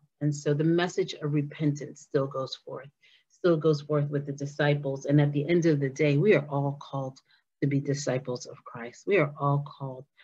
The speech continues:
to carry the message of Christ. And, um, and that's, that's my encouragement to you today, to continue to move forward and to carry the message of Christ,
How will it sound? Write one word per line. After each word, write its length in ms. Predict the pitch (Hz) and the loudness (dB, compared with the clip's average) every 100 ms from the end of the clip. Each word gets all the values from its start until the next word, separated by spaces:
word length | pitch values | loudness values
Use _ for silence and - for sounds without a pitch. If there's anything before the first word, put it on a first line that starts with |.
| _ _ - | _ _ -16
to 60 | 143 | -12
carry 420 | - 147 156 143 | -4 2 4 4
the 120 | 143 | 4
message 480 | 139 139 135 127 - - | 2 0 -2 -10 -12 -14
of 120 | 139 | -16
Christ. 640 | - - - - - _ _ _ _ _ _ _ - - _ | -16 -18 -18 -20 -20 _ _ _ _ _ _ _ -20 -20 _
And, 400 | 151 147 147 147 143 - | 2 6 8 6 4 2
um, 420 | 143 139 139 - - | 4 4 2 -2 -2
and 180 | 180 196 | -2 0
that's, 320 | 254 285 - _ - | -2 -2 -10 _ -6
that's 280 | 302 302 | -6 -2
my 160 | 240 208 | 0 0
encouragement 640 | 180 - 143 139 - 120 | 0 2 2 2 -4 -10
to 160 | - 143 | -12 -14
you 140 | 120 - - | -16 -16 -20
today, 340 | - 123 - _ _ _ | -16 -16 -18 _ _ _
to 100 | - | -12
continue 520 | 151 180 - 185 180 | -8 -8 -6 -4 -4
to 160 | 180 156 | -4 0
move 200 | 151 143 | 2 2
forward 440 | - 165 160 156 151 - _ | -2 -2 0 -2 -6 -16 _
and 100 | 151 | -6
to 80 | 147 | -6
carry 360 | 143 147 151 147 | -4 0 2 2
the 100 | 143 | 2
message 440 | 139 139 139 - | 0 -2 -10 -12
of 140 | - 143 | -14 -16
Christ, 360 | - 113 - | -12 -12 -14